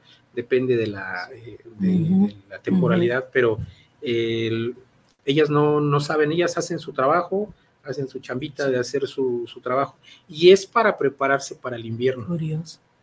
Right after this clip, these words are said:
Speaker 3: Exacto.
Speaker 1: O sea, para el, para las épocas que,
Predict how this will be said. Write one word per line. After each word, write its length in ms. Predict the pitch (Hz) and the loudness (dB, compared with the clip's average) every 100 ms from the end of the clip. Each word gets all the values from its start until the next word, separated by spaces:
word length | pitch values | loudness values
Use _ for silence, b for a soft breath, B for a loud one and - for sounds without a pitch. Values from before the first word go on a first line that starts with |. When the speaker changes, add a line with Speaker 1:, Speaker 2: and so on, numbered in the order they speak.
| _ | _
Speaker 3:
Exacto. 440 | - 156 165 139 | -12 -8 -8 -10
Speaker 1:
O 420 | - _ _ _ - | -20 _ _ _ -8
sea, 360 | 135 131 127 | -2 -2 -2
para 140 | 123 120 | -4 -2
el, 140 | 120 | -4
para 320 | - 127 120 | -6 -6 -4
las 200 | 120 117 | -2 -2
épocas 340 | 151 190 185 139 | -2 -4 -4 -8
que, 220 | 131 120 | -6 -6